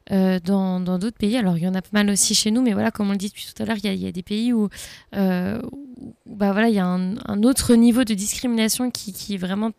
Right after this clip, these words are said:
très important. Euh, comment est-ce qu'on peut faire quand on est en, en France pour essayer de,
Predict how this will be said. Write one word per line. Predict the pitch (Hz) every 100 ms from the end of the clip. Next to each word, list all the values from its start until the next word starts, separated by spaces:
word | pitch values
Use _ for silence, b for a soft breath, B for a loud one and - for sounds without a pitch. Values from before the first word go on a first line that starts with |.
| _
très | - - 226 202
important. | 196 202 - 254 B B B B B 214
Euh, | 208 202 196 214 233 -
comment | 226 262
est-ce | 302
qu'on | 226
peut |
faire | 196 262
quand | - 220
on | 214
est | 208
en, | 208 208
en | -
France | 190 - 262 285
pour | - 208
essayer | 202 - 214
de, | 220 214 196